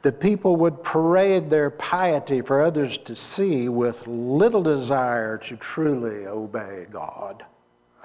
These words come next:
Seven hundred years later, Jesus would time after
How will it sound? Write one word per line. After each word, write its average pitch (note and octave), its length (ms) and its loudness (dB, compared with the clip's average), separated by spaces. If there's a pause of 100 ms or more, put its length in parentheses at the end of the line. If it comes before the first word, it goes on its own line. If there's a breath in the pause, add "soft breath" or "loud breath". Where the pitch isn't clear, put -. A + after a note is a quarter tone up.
(400 loud breath)
Seven G#3+ 520 0
hundred F#3 540 2
years D3+ 440 2
later, B2+ 680 -2 (480 soft breath)
Jesus C#3 760 2
would A#2 300 -2
time F3+ 560 -2
after C#3 520 -6